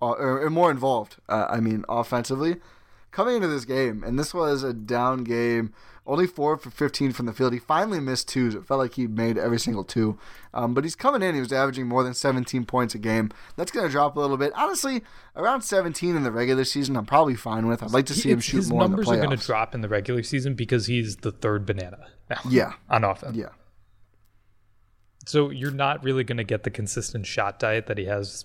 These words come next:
Speaker 2: previously in his career. You're gonna see a drop off. This happens with every third guy in every trio in N B A history. Someone, someone takes the hit in their regular season numbers, and it's gonna be Jrue Holiday.
Speaker 1: Man, did you know how good he was attacking the rim?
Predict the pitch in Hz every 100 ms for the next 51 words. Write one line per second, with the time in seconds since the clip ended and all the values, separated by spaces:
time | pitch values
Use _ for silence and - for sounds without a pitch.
0 | - - 110 135 - 147 156 156 - 175
1 | 185 202 - - - - - - 135 156
2 | 120 160 143 151 120 110 98 95 90 147
3 | 135 147 147 120 117 147 110 113 104 113
4 | 104 101 98 98 98 113 107 104 101 -
5 | 107 101 98 95 95 92 92 92 90 95
6 | - - 147 - _ _ _ _ - 147
7 | 139 131 110 113 - 147 135 113 110 -
8 | 98 101 110 - _ - 117 104 101 101
9 | 101 104 92 104 98 98 98 107 107 92
10 | - 104 98 92 101 90 98 95 - -
11 | _ _ _ _ _ _ _ _ _ _
12 | _ _ _ _ _ _ _ 117 120 113
13 | 104 98 110 123 147 196 285 175 127 139
14 | 147 131 117 117 131 143 147 131 117 123
15 | 117 139 127 110 107 113 131